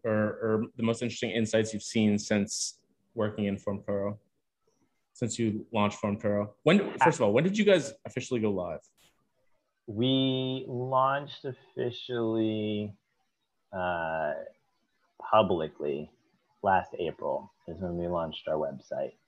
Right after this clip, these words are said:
Speaker 2: And then, uh, we were already working with people before that, and we'd been working on the program and testing it. We were in stealth for, like, about a year before that and trying to get
Speaker 1: Okay.
Speaker 2: everything together. Um, it's a tough call because the whole build in public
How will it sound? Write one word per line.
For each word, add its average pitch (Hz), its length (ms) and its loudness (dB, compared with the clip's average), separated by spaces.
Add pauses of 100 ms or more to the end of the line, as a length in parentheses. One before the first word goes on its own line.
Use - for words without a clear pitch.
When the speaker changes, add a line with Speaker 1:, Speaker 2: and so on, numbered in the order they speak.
(160)
Speaker 2:
And 82 240 -6
then, 80 360 -4
uh, 80 320 0
we 98 100 -2
were 110 80 2
already 104 200 8
working 87 280 2
with 78 80 -8
people 78 200 -4
before 76 420 -4
that, 73 280 -2
and 82 120 -6
we'd 76 180 -4
been 76 320 -6 (720)
working 98 340 2
on 98 400 8
the 90 80 4
program 90 720 4
and 78 220 -6
testing 85 320 -4
it. 78 180 -4 (540)
We 107 120 2
were 107 200 4
in 87 180 0
stealth - 400 -10
for, 85 100 -8
like, 76 220 -6
about 80 160 -4
a 78 40 -4
year 80 220 -8
before - 300 -10
that - 240 -6
and - 100 -20
trying - 140 -16
to - 60 -16
get - 180 -10
Speaker 1:
Okay. - 120 -8
Speaker 2:
everything - 380 -10
together. 76 380 -10 (460)
Um, 87 380 0 (200)
it's 117 120 0
a 139 100 4
tough 156 280 4
call 107 240 6
because 101 300 0
the 98 120 2
whole 98 360 4
build 101 220 4
in 92 100 2
public 90 400 2